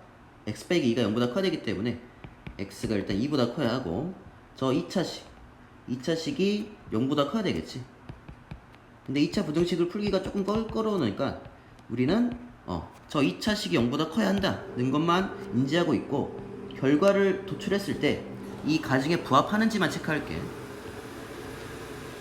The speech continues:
이 번 봅시다. 그럼 마찬가지로 우변은 정리가 돼 있고 좌변을 정리할 건데 위치 십으로 같은 일종의 상형 로그지.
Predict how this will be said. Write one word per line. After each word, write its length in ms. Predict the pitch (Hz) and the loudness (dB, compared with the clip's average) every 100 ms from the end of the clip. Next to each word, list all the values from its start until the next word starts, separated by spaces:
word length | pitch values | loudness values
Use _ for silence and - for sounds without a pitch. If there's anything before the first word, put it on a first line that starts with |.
| - 147 - 139 - - 147 - - - - - - 120 - 143 | -12 -12 -12 -12 -12 -12 -12 -12 -12 -12 -12 -12 -10 -12 -8 -2
이 80 | 147 | 0
번 120 | 139 | 0
봅시다. 320 | 90 - 90 104 185 - - - - - - - | 0 -4 -4 -4 -6 -10 -18 -18 -18 -20 -20 -6
그럼 100 | 170 | 0
마찬가지로 540 | 151 220 208 156 165 | 0 2 2 2 2
우변은 340 | 135 170 196 190 | 4 4 2 0
정리가 340 | 143 156 156 | 0 0 0
돼 100 | 101 | 0
있고 300 | 101 - 82 - - - | -2 -4 -12 -14 -20 -8
좌변을 380 | - 170 190 165 | -2 2 2 2
정리할 360 | 113 123 127 | 2 0 0
건데 400 | 98 85 110 - - - | -2 -2 -4 -6 -16 -4
위치 460 | 127 135 - - 185 | -2 -2 -2 2 2
십으로 440 | 180 254 233 226 | 2 0 2 4
같은 460 | 127 - - 113 - - - - - - | 2 0 -2 -2 -4 -12 -20 -20 -20 -6
일종의 240 | 117 156 156 | -2 0 2
상형 260 | 240 226 | 4 4
로그지. 400 | 110 120 95 180 | 4 2 0 -4